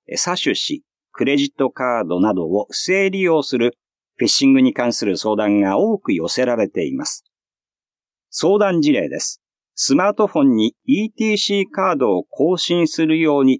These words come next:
とのメールが頻繁に入るようになった。所有しているクレジットカード会社発行のイーティーシーカードの手続きが必要なのかと思い、ユーアールエルを開いて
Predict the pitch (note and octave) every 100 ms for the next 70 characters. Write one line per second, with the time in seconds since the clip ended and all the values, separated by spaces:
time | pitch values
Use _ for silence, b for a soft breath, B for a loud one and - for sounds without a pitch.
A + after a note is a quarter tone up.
0 | - F3+ D3 D#2+ D#2 G#2+ C3 B2 A#2+ G#2+
1 | A2 _ - C3+ D3+ D#3 D3+ D3+ C#3 -
2 | D#3 D3+ B2+ A#2 A2+ C3 E2 - - -
3 | _ _ _ _ _ _ _ _ _ _
4 | - D3 D#3 F3+ D#3 - D#3 C#3+ C#3+ -
5 | C#3+ F#3+ G#3 G3+ - F3+ - E3+ E3 E3+
6 | E3 D3+ - F2+ A#2 - - D#3 D3 C#3
7 | C3 C3 G#3+ A3 A#3+ A#3 - A#3+ A#3 -
8 | G#3+ G3+ C#3 A2 G2 B2+ B2+ G#3+ A3 G3
9 | - C3 A2 G2+ - - - F#3 F#3 E3+
10 | D3+ E3 G3 D3+ F3 - A2 G2 F2+ E2
11 | - _ _ _ _ _ _ - C#3 E3
12 | E3 D#3 D3+ C#3 D#3 D3 A#2+ B2 C3 A#2
13 | F#2+ G2+ G#2